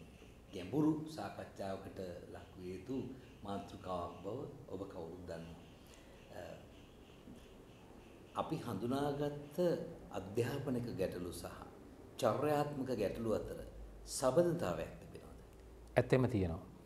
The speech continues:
Speaker 2: ඍජු වගේම අනුලෝම සම්බන්ධතාවයක්. චර්යාත්මක ගැටලුවක් පැහැදිලිවම අධ්‍යාපනය අතර අධ්‍යාපනික සාධනය හෝ අධ්‍යාපනික ක්‍රියාවලිය සම්බන්ධව, අ, පැහැදිලිව බලපාන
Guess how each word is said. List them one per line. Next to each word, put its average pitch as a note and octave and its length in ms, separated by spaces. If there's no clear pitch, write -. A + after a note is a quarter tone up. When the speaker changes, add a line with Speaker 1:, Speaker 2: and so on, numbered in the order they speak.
Speaker 2:
ඍජු A#2 300
වගේම B2+ 400
අනුලෝම D3+ 420
සම්බන්ධතාවයක්. F#2 760
චර්යාත්මක E3 640
ගැටලුවක් D3 480
පැහැදිලිවම C#3 580
අධ්‍යාපනය B2+ 640
අතර A#2 280
අධ්‍යාපනික A#2 540
සාධනය G#2+ 520
හෝ G#2 260
අධ්‍යාපනික G#2 640
ක්‍රියාවලිය A2+ 600
සම්බන්ධව, G#2+ 560
අ, A2 580
පැහැදිලිව G#2+ 460
බලපාන G#2 480